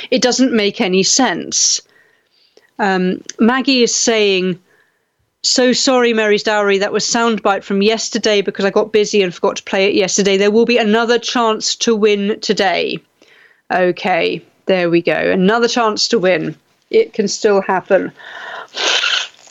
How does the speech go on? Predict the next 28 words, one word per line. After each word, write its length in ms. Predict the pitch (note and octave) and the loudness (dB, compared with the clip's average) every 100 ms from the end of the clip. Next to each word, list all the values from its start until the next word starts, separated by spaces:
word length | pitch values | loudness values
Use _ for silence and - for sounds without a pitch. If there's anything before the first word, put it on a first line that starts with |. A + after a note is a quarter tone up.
| - _ _ - - _ - _ _ - - | -20 _ _ -20 -20 _ -20 _ _ -10 -6
I 40 | |
certainly 400 | B3+ - G4+ G#4 | -2 0 2 2
think 360 | E4+ D4 A#3+ - _ _ _ - - - - - - | 2 0 -2 -6 _ _ _ -20 -16 -14 -14 -12 -4
space 640 | - - D4 F4+ D#4+ - | -2 0 0 2 2 2
must 320 | C#4 - - | 2 0 0
be 80 | A#3 | 2
a 40 | |
bit 180 | G#3+ A3 | 2 0
of 80 | G#3+ | 0
an 100 | G#3+ | 0
issue, 320 | G3 - F3 | -2 -2 -2
because 500 | F#3 - A3+ A3 A#3 | -2 0 0 0 -2
my 140 | A#3+ | -2
feeling 320 | G#3+ F#4 G#4+ E4+ | 0 0 2 2
is, 100 | C4 | 2
is 160 | C4 - | -2 -2
an 100 | A#3+ | -2
adult 340 | A#3+ B3+ B3 | 0 0 0
maybe 300 | A3+ A3 A#3 | 0 0 0
needs 180 | A3+ A3 | 0 -2
a 40 | |
bit 160 | G3+ A3+ | -2 -2
more 180 | A3 A3+ | 0 0
space 400 | - B3+ B3+ - | 0 0 0 2
than 120 | C4 | 2
a 60 | B3 | 2
small 300 | - C4 B3 | 2 2 2
child. 540 | - B3+ C4+ D4+ - | 0 2 2 2 -2